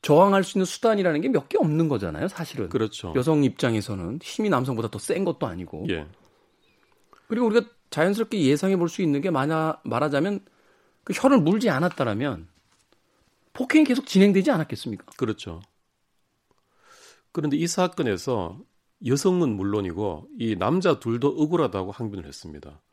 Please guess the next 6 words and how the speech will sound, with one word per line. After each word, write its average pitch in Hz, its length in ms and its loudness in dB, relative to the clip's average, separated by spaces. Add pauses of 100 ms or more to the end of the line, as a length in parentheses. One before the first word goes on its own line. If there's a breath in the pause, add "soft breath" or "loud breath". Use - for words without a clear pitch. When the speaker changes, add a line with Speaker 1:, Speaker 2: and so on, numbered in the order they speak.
(120)
Speaker 2:
그래서 135 400 2
진실 151 380 0
게임처럼 92 360 -6
돼버린 85 340 -8
거예요. 73 400 -16 (640)
Speaker 1:
억울하다고요? 123 640 -2